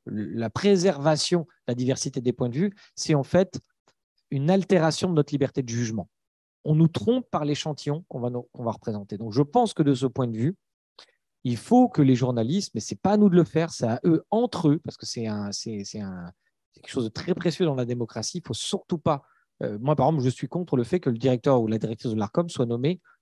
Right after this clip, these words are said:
euh, par des politiques. Je pense qu'il faut une instance comme l'Arcom, il faut absolument couper les, les, le cordon ombilical. Euh, faut, faut, faut pas que ça soit relié à la décision politique. Mais l'Arcom a, a trop peu de moyens, par ailleurs.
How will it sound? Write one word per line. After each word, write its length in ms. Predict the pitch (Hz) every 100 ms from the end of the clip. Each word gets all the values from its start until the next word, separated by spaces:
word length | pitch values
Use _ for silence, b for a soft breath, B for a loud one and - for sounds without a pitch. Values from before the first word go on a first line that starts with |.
| -
euh, 220 | 117 104 101
par 200 | 120 113
des 80 |
politiques. 540 | 117 143 143 - - - _ _ _ _ _ _ _
Je 80 | -
pense 220 | 151 135
qu'il 80 | 113
faut 140 | 180
une 100 | 160
instance 260 | 143 156 135
comme 180 | 131 117
l'Arcom, 360 | - 190 214
il 60 | 117
faut 120 | 120
absolument 380 | 104 - 131 175
couper 300 | - 139 160
les, 220 | 120 104
les, 200 | 98 95
le 80 | 101
cordon 260 | 110 110
ombilical. 640 | 110 95 92 - 151 - 151 b b b -
Euh, 240 | 95 90
faut, 200 | 82 - -
faut, 200 | - - _ -
faut 100 | - -
pas 80 | 135
que 60 |
ça 60 | 117
soit 160 | -
relié 320 | 98 127 131 139
à 40 |
la 100 | 117
décision 420 | 104 - 104 110
politique. 520 | 104 95 - 208 - - b b b _
Mais 80 | 117
l'Arcom 380 | 131 - 175 147
a, 100 | 123
a 240 | - -
trop 240 | - - 214
peu 200 | 208 202
de 40 |
moyens, 360 | 165 156 139 170 _ _ -
par 140 | 113
ailleurs. 340 | 104 107 147